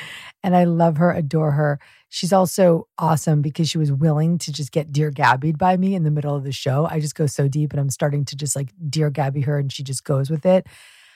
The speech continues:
And as a lot of you know, I've been studying the internal family systems model, and Katie lets me dive into it with her. I led Katie to identify parts of herself that she was blocking. In a short little Dear Gabby session with me, Katie really moves through some deep stuff,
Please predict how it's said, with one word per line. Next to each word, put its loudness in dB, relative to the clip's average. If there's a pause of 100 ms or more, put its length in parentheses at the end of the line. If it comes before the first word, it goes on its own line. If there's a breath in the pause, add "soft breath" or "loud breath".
(160 loud breath)
And 0
as 2
a 2
lot 6
of -2
you 0
know, 2
I've 4
been 0
studying 0
the -4
internal -2
family 0
systems -2
model, 0
and -2 (680 loud breath)
Katie 2
lets -2
me 2
dive 0
into -2
it -4
with -8
her. -10 (420 soft breath)
I -2
led 2
Katie -2
to -4
identify 0
parts -4
of -8
herself -4
that -4
she -8
was -4
blocking. -4 (160)
In 2
a 4
short 2
little 0
Dear 0
Gabby 2
session 0
with -2
me, 2
Katie 0
really 4
moves 2
through -2
some -2
deep -2
stuff, -2